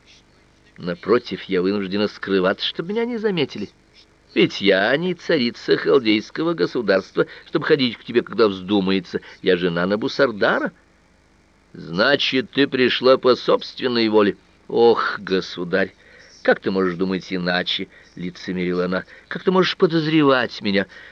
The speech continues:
Мне захотелось побыть с тобой, вот я и пришла. Я с самого утра хотела повидаться с тобой,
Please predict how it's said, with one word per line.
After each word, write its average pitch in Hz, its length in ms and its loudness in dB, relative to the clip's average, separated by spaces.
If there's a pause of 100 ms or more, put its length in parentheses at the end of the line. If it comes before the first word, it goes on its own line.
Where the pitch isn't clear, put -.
(120)
Мне 85 260 -2
захотелось 131 680 0
побыть 320 400 -2
с - 80 -10
тобой, 101 340 2 (200)
вот 156 240 4
я 269 140 2
и 208 40 -2
пришла. 95 720 0 (240)
Я 101 140 2
с - 60 -12
самого 107 300 2
утра 98 360 4
хотела 117 360 -2
повидаться 113 580 -2
с - 80 -20
тобой, 95 260 0